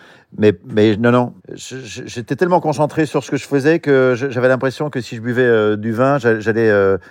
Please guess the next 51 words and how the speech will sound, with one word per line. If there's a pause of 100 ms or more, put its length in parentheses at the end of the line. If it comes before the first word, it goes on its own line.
(200)
j'allais
perdre
trois
secondes
autour.
Donc,
euh, (400)
c'est
vraiment
venu
plus
tard. (180)
Et
le
vin
est
venu,
euh, (180)
vraiment
petit
à
petit
jusqu'à
ce
que
je, (1000)
je,
je
tombe
sur
de,
de
super
bonnes
bouteilles.
Et,
et,
et
après,
euh,
voilà,
maintenant,
je
suis
vraiment
complètement
fan
de,
de
Pinard,
oui.